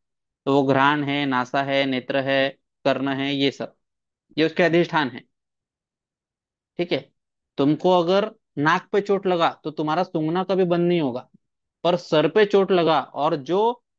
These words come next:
घ्राणेन्द्रिय का स्थान है वहां पे चोट लगा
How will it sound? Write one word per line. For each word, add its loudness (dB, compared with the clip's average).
घ्राणेन्द्रिय -4
का -8
स्थान -4
है -2
वहां 0
पे 0
चोट -2
लगा -2